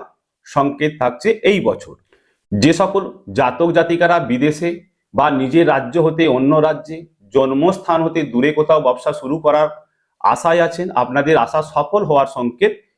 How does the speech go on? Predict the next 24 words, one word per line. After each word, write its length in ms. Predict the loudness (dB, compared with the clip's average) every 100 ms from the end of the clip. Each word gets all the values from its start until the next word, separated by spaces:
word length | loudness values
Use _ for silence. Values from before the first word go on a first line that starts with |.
| _ -2
এই 140 | 0
বছর। 340 | 0 -2 -8 -18 _ _ _ -4
আপনাদের 400 | -2 0 2 2
ব্যবসা 260 | 2 2 -2 -2
শুরু 260 | -2 2
হওয়ার 240 | 2 2 0
সংকেত 360 | -2 -4 0 -2 -4 _ _ _ -4
মে 200 | 0 2
মাসের 340 | 2 2 2 0 -6 _ _ 0
মাঝামাঝি 560 | 2 2 2 0 -2
পর্যন্ত। 520 | -4 -8 -12 -18 -18 -20 -20 _
যেসব 380 | 0 2 2 -2 -4 -16 _ _ -2
ব্যবসায়ীরা 580 | 0 0 0 0 0 -2 -2
বিদেশে 340 | 0 0 2 2
ব্যবসা 280 | 2 -2
করেন 280 | -4 -6 -10 -14 _ -2
বা 100 | 0 2
নিজের 320 | 0 0 2
রাজ্য 280 | 2 0 0
হতে 200 | 2 2 0
অন্য 200 | 0 2
রাজ্যে 300 | 2 2 0
ব্যবসা 280 | -2 -2 -4
করেন, 260 | -4 -4 -6